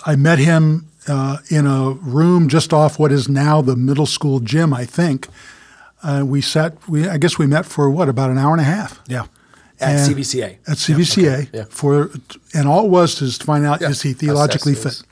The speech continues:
Speaker 3: his, yeah.
Speaker 1: And, uh, I'll borrow Joe's term 'cause it's true. We walked out of there friends.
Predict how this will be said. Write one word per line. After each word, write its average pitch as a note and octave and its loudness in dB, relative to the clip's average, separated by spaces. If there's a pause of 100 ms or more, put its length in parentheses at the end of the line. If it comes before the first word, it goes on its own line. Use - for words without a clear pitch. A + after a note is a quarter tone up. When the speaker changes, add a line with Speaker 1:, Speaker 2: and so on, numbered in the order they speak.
Speaker 3:
his, A#2+ -16 (1120)
yeah. F3 0 (260)
Speaker 1:
And, C#3+ 4
uh, C3+ -2 (520)
I'll D3+ 0
borrow D3+ 4
Joe's D3+ 2
term G#3 0
'cause B2+ -2 (160)
it's F3+ -4
true. A3+ 0
We C#3 2
walked C#3+ 2
out D3+ 2
of D3 0
there D3 2
friends. E3 -6